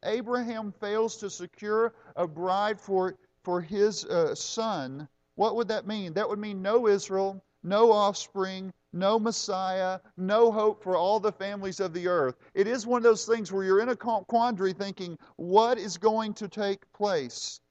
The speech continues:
So what does Abraham do? He calls out to a servant. He says, "Come to me," and he speaks to him, and he calls upon him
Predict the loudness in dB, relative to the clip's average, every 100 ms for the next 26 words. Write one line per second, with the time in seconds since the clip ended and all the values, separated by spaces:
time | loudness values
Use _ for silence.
0 | _ _ -2 2 2 2 -2 -2 -2 -4
1 | -6 -4 -4 -4 -8 _ _ _ _ _
2 | -14 -6 0 2 2 0 0 -4 -4 -2
3 | -2 -2 -2 -4 -10 -8 -4 -4 -6 _
4 | _ _ -2 0 -2 -4 -8 -10 -12 -10
5 | -10 -8 -8 -6 -4 -6 -6 -8 -8 -8
6 | -4 -2 -2 -2 -6 -4 -4 -4 -6 -6
7 | -4 -6